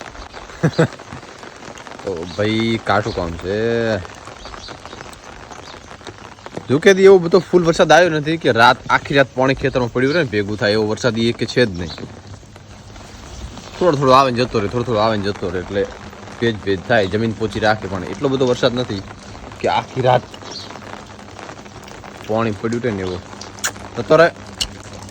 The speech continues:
બસ, અહીંયા બેસતો. હા યાર, એમને ટ્રેક્ટર રાખવાનો તો કીધું, આજ વરસાદ ના આવે ને, તો ટ્રેક્ટર રાખી દઈએ. શું, આજ રાતે વર્ષે વરસાદ ચાલુ થઈ ગયો પાછો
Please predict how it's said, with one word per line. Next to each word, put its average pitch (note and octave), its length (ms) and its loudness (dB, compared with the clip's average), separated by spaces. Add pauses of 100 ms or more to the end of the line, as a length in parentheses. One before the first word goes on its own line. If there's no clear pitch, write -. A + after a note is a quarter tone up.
(760)
બસ, A#2 120 6
અહીંયા B2+ 340 4
બેસતો. A#2+ 320 2 (1700)
હા D3 120 2
યાર, D3+ 120 0
એમને D3+ 200 -8
ટ્રેક્ટર C#3 400 -2
રાખવાનો A#2+ 360 -2
તો C3+ 100 -6
કીધું, G#2+ 240 -4
આજ A2 100 -4
વરસાદ A2+ 340 -6
ના A#2 160 -4
આવે D3+ 140 -4
ને, A#2 80 -8
તો G#2+ 100 -10
ટ્રેક્ટર G#2 340 -10
રાખી G2+ 220 -6
દઈએ. E2 280 -10 (680)
શું, A2 220 -6
આજ G2+ 100 -4
રાતે G#2+ 220 -2
વર્ષે G#2+ 220 -6
વરસાદ G#2 280 -4
ચાલુ F#2+ 240 -6
થઈ G#2 180 -8
ગયો E2+ 180 -10
પાછો F2 360 -8